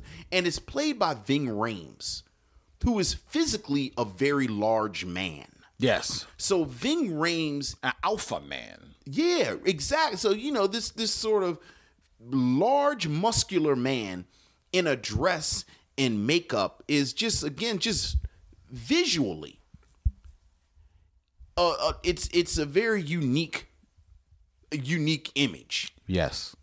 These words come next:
Speaker 1: But then there's this sort of theme that runs through the film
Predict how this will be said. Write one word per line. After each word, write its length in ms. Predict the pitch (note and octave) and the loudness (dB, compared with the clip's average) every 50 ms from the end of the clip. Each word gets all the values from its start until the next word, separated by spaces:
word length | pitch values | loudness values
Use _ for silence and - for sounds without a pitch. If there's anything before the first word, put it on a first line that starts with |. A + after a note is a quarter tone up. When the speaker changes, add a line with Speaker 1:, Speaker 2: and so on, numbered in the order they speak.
| _ _ _ - _ - - - - - _ - | _ _ _ -20 _ -20 -20 -20 -20 -20 _ -6
Speaker 1:
But 360 | C#3+ C3+ A3 A3+ A3 E3+ D3 | 2 2 2 2 2 -2 -4
then 400 | A#3 D4 E4+ E4 D4+ C#4+ D4 D4+ - - - - - - _ _ | -2 0 0 0 0 -2 -4 -6 -10 -16 -20 -20 -20 -20 _ _
there's 440 | - D#3+ A#3 B3 B3 B3 A3+ E3+ F3+ | -2 0 2 2 2 2 2 0 0
this 400 | G#3+ A3+ A3 - - - - - _ _ _ | 0 0 2 0 0 -2 -4 -8 _ _ _
sort 300 | - - - B3 B3 G#3+ | -4 -2 2 2 2 2
of 120 | G3+ F3 - | 2 0 0
theme 440 | - - - B3 D#4+ E4+ D4 B3 G#3+ | -6 -6 -4 -2 0 2 2 2 2
that 200 | G3+ F#3+ F3+ - | 2 2 0 0
runs 320 | D3+ D#3+ G#3 A3 G#3+ F#3+ | 0 2 2 2 2 -2
through 240 | - - F#3 F#3+ F#3 | -4 -4 -6 -4 -2
the 120 | D3 D3 | -2 -4
film 500 | C3+ - - B3+ D4 D4+ A3+ F#3+ F#3 F#3+ | -4 -2 -2 0 0 2 0 0 -2 -4